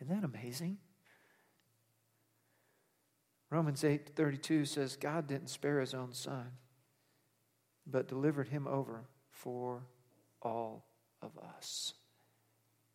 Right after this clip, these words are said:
God loves you. God will provide for you. Your final question, how much does Jesus love me?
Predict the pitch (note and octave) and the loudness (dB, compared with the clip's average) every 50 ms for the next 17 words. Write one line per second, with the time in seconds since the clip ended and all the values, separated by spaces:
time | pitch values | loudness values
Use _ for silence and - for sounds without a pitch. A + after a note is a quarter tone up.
0 | _ _ _ _ _ - - - - - - - - - - - - - - - | _ _ _ _ _ -16 -14 -14 -12 -14 -14 -14 -14 -14 -14 -12 -12 -12 -12 -12
1 | - - _ _ _ _ _ _ _ _ _ _ _ _ _ _ _ _ _ _ | -18 -20 _ _ _ _ _ _ _ _ _ _ _ _ _ _ _ _ _ _
2 | _ _ _ _ _ _ _ _ _ _ _ _ _ _ - - C#3+ C#3 D3 C#3+ | _ _ _ _ _ _ _ _ _ _ _ _ _ _ -6 -2 -2 0 0 -2
3 | C#3+ C#3+ B2+ - - C#3+ C#3 - C#3 C3 C#3+ D3+ - - - C#3+ D3 D#3+ D#3+ D3+ | -4 -8 -10 -10 -12 -12 -8 -8 -6 -6 -6 -8 -10 -14 -16 -16 -16 -14 -16 -16
4 | D3+ - _ _ _ _ _ _ _ _ _ _ _ _ _ _ _ _ _ _ | -18 -20 _ _ _ _ _ _ _ _ _ _ _ _ _ _ _ _ _ _
5 | _ _ _ _ _ _ _ _ _ _ _ _ _ _ _ _ _ _ _ _ | _ _ _ _ _ _ _ _ _ _ _ _ _ _ _ _ _ _ _ _
6 | _ _ _ _ - C#3 C3+ - E3 E3 E3+ E3 D#3 - - - D3+ C#3+ C#3 - | _ _ _ _ -6 -4 0 4 6 8 8 8 6 4 4 4 6 6 6 2
7 | - - A#2+ G#2+ A2 B2 - _ _ _ _ _ _ _ _ _ _ _ _ _ | -2 -4 -6 -8 -10 -16 -20 _ _ _ _ _ _ _ _ _ _ _ _ _
8 | _ _ _ - - - C#3 D#3 E3+ F#3+ G3 F#3+ G3+ E3 D#3 D3 C#3+ - - - | _ _ _ -20 -16 -12 -8 -6 -2 -2 -2 -2 -2 -2 -6 -6 -8 -8 -10 -10
9 | - - - - - - - - C#3+ - - - - - - - - - - - | -10 -10 -12 -12 -8 -8 -8 -8 -8 -12 -12 -12 -12 -12 -12 -14 -18 -18 -20 -20
10 | - - | -20 -20